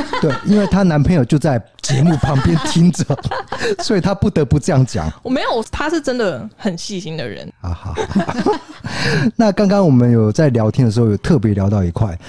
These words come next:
Speaker 1: 就是韩国男生很会打扮。
Speaker 2: 嗯。
Speaker 1: 就是，诶，台湾男生好像不太会上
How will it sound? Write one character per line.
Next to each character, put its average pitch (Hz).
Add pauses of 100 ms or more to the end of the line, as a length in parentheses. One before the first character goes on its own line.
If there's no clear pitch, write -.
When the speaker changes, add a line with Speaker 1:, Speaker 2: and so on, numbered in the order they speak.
(140)
Speaker 1:
就 226
是 220
韩 165
国 160
男 123
生 151
很 117
会 113
打 71
扮。 90 (380)
Speaker 2:
嗯。 202
Speaker 1:
就 262
是， 254 (220)
诶， 151
台 180
湾 277
男 180
生 202
好 127
像 208
不 147
太 156
会 123
上 110